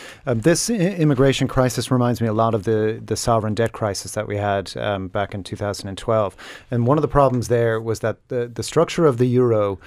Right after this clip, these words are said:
um, couldn't resolve a certain contradiction at the centre of European Union economic policy, which was that having a common currency without common fiscal policy would lead to all of these imbalances between the centre and the periphery. And you see this with immigration as well, right? So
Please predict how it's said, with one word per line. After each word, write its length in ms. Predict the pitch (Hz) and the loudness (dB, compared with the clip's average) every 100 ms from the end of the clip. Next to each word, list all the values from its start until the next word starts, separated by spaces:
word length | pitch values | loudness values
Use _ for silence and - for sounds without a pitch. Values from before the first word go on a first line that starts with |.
| - - - | -20 -20 -4
um, 460 | 117 113 110 110 - - - - 131 135 131 - 151 127 - | 0 0 0 -4 -8 -16 -16 -12 -10 -10 -14 -16 -16 -16 -10
couldn't 260 | - 175 185 | 2 2 4
resolve 440 | 143 123 135 127 | 2 4 4 4
a 60 | 113 | 2
certain 300 | - 123 120 | 0 0 0
contradiction 640 | 113 117 110 110 - 104 | -2 -2 -2 -4 -4 -4
at 100 | 101 | -6
the 80 | - | -6
centre 320 | - 110 107 | -4 -4 -2
of 220 | 104 95 135 | -2 -4 -8
European 640 | 135 117 110 - 113 107 | -4 0 0 -2 -4 -2
Union 280 | 107 101 101 | -4 -4 -6
economic 380 | 101 104 98 98 | -6 -4 -4 -6
policy, 480 | 107 98 98 113 - - _ _ _ _ - - | -4 -4 -4 -10 -14 -20 _ _ _ _ -10 -2
which 180 | 127 | 0
was 140 | 117 113 | 0 0
that 240 | 110 101 - - - | 0 -2 -8 -20 -2
having 200 | 147 147 | 2 2
a 60 | 143 | 2
common 320 | 143 131 120 | 2 2 0
currency 640 | - 147 147 - 110 107 - - | 0 2 2 0 -4 -4 -8 -10
without 280 | - 120 123 | 0 2 2
common 280 | 120 131 120 | 2 0 0
fiscal 360 | - 147 - 123 | 2 0 2 -2
policy 440 | 110 98 101 113 | 0 -2 -2 -4
would 140 | 104 | -4
lead 180 | 107 131 | 0 0
to 120 | 131 | 0
all 160 | 127 117 | 2 2
of 80 | 104 | 2
these 180 | 110 101 | 0 -2
imbalances 640 | 98 104 101 98 101 - | 0 0 -2 -6 -10 -12
between 300 | 98 - 104 | -10 -8 -6
the 80 | 98 | -6
centre 320 | - 98 95 | -8 -8 -8
and 80 | 92 | -10
the 40 | |
periphery. 440 | - 104 95 107 - | -6 -6 -6 -8 -4
And 100 | 110 | -2
you 60 | |
see 140 | 110 165 | 0 0
this 180 | 160 - | 0 0
with 80 | |
immigration 500 | 127 120 113 113 - | 2 2 2 0 0
as 160 | 101 - | -6 -4
well, 160 | 104 98 | -4 -2
right? 240 | 98 107 | -2 -2
So 240 | - 113 | 0 -2